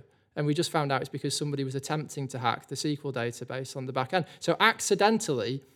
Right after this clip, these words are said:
from that point onwards, I became very conscious of security. Ever since then, um, I've always been aware of it. So I would say, to answer your question, Paul, it, it's before a project even starts,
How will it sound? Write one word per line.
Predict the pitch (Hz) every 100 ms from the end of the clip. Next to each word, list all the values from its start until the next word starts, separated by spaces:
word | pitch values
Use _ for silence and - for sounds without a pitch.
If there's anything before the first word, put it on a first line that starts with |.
| -
from | - 202
that | 196 151
point | - 185 160
onwards, | 180 156 123 120
I | 135
became | 151 147 160 143
very | 165 156 147
conscious | - 175 180 151 - - - - _ _ -
of | 135
security. | - 143 180 196 - 139
Ever | 196
since | 214 220 196
then, | 202 185 - 151 - _ - _ -
um, | 151 151 147 147 151 -
I've | 160 151
always | 175 180 156
been | 160 151
aware | 147 165 156
of | 135
it. | 135
So | 156 160
I | 196
would | 196
say, | - 185
to | 165 165
answer | 160 -
your | 139
question, | 180 180 - 139
Paul, | 117 117 117 - _ -
it, | 156
it's | 160 156
before | - - 147 - 196 190
a |
project | 185 165 165 175
even | 156
starts, | 143 165 110 117 127 - -